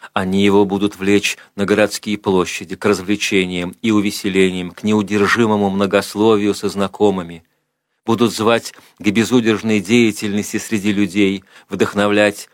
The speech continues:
на «великие дела» в кавычках. Человека, для которого именно общение с людьми,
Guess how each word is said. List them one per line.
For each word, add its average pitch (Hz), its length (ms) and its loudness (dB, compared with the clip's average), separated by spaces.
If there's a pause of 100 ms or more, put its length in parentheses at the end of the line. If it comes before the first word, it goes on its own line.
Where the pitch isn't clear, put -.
(160)
на 101 160 2
«великие 101 600 0
дела» 92 340 0
в - 80 -16
кавычках. - 680 -12 (1300)
Человека, 101 500 2
для 92 140 -6
которого 98 640 2 (420)
именно 101 440 4
общение 104 500 0
с - 140 -8
людьми, 104 640 -2